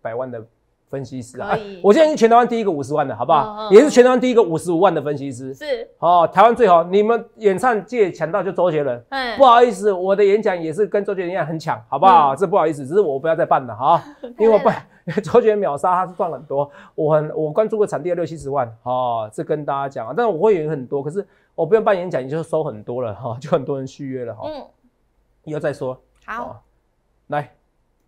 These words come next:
Speaker 1: 看一下。这真的正直善良，谢谢你。我，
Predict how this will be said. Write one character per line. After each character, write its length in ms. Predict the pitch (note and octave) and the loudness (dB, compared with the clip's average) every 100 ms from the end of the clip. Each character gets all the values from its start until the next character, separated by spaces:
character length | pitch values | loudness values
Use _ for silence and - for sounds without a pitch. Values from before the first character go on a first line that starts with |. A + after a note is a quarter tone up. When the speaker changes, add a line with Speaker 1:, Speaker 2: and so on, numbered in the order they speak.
| _ _ _ _ _ _ - | _ _ _ _ _ _ -16
Speaker 1:
看 100 | A#2+ | -14
一 40 | |
下。 160 | A#2 A2 _ _ _ _ _ _ _ _ _ _ _ - | -14 -18 _ _ _ _ _ _ _ _ _ _ _ -8
这 140 | D3+ | -6
真 140 | D3 | -2
的 100 | D#3 | -4
正 160 | C3+ E3 | -4 -8
直 80 | C3+ | -6
善 100 | D3 | -6
良， 140 | B2+ | -6
谢 100 | D3+ | -6
谢 120 | D#3 | -6
你。 160 | C#3 C3+ | -6 -4
我， 120 | F#3 | -2